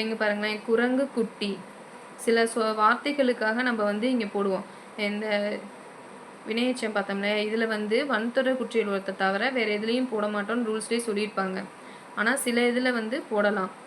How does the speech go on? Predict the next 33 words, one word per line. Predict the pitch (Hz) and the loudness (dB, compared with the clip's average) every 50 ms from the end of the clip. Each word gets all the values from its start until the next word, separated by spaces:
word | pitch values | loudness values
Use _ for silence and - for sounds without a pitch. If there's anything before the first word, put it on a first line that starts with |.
| - - - - - - | -18 -18 -18 -18 -18 -10
இப்ப | - 220 | -8 -8
குரங்கு | 208 - 240 240 247 254 269 269 285 269 | -2 0 2 4 4 4 2 0 0 0
குட்டி | - 254 - - 247 240 233 | -2 -2 -2 0 2 2 2
அப்படிங்கும்போது, | 214 208 208 220 214 208 202 208 214 | 2 2 0 0 0 0 -2 -2 -2
இங்கே | 262 277 262 240 233 233 247 262 | 0 0 0 0 0 2 2 2
வந்து | 254 240 233 285 | 2 2 2 0
குற்றியலுகரம் | 285 254 - - 247 247 233 214 214 214 226 | 0 -2 0 0 2 2 2 2 2 2 0
வந்திருக்கு. | 233 214 196 196 196 190 190 190 196 208 - - - - - - | 0 0 0 0 0 -2 -2 -2 -6 -10 -10 -14 -18 -18 -14 -8
இங்கே | 214 220 233 262 269 | -4 -2 0 2 2
வந்து | 262 240 226 220 254 277 | 2 2 0 0 0 0
மென்தொடர் | 254 220 214 226 233 - 254 247 233 233 285 - - - - - - - - - - | 2 0 0 -2 0 2 2 2 4 2 0 -2 -6 -12 -18 -18 -18 -18 -18 -12 -10
குற்றியலுகரம். | - 226 - 240 233 226 214 196 190 185 185 196 - - - - - - 220 | -10 -4 0 2 2 4 4 4 2 2 0 -2 -6 -10 -16 -18 -12 -8 -6
இங்க | 220 | -6
முன்னாடி | 220 220 226 240 240 247 | -4 -2 0 2 2 2
மென்-, | 269 262 240 226 226 226 226 | 2 2 2 0 0 0 -2
மெல்லின | 220 214 214 233 247 254 | -2 -2 0 0 0 2
எழுத்து | 247 233 220 208 214 202 | 2 0 -2 -2 -2 -2
வந்தனால | 202 196 202 202 196 208 262 285 | -2 0 0 0 0 0 0 2
மென்தொடர் | 254 220 220 240 240 - 247 226 226 226 226 | 2 2 2 0 0 0 0 0 0 0 0
குற்றியலுகரம். | - 202 - - 208 190 185 185 190 196 196 196 - - - - - - - - | -4 -6 -4 -2 -2 0 0 -2 -2 -4 -6 -8 -10 -14 -18 -18 -18 -18 -8 -2
ஆனா, | 233 240 | 0 2
இங்க | 247 247 233 226 233 | 2 2 2 2 2
இக்குன்னு | 233 226 226 - - 285 294 311 285 | 0 0 -2 -2 0 0 0 2 2
வந்து | 254 226 240 269 | 0 0 0 0
சேர்த்து | 254 - 247 220 220 214 - 208 | 0 2 4 4 4 2 -2 -4
போட்டோம்னா | - 214 202 202 202 196 196 190 190 190 | -4 -4 -2 0 -2 0 0 0 2 2
தான் | 202 247 339 349 | 2 2 0 0
இது | 277 220 214 247 285 285 - | 0 0 0 0 -2 -2 -4
ஃபுல்ஃபில் | 233 220 202 - 214 208 190 | -4 -4 -2 -2 -2 0 0
ஆகும். | 190 190 190 185 - - - - - - - - - - | 0 0 -2 -4 -8 -10 -16 -18 -18 -18 -18 -18 -16 -4
குரங்கு | - 247 254 269 277 277 269 262 285 320 381 359 - - | 0 4 6 6 6 4 2 2 2 2 2 2 0 -2
குட்டி | 247 202 - - - 247 240 233 214 - | -2 -4 -4 -4 0 2 2 2 2 0
அப்படின்னா, | - - 190 196 202 190 190 196 247 | -2 -2 0 0 0 2 2 0 0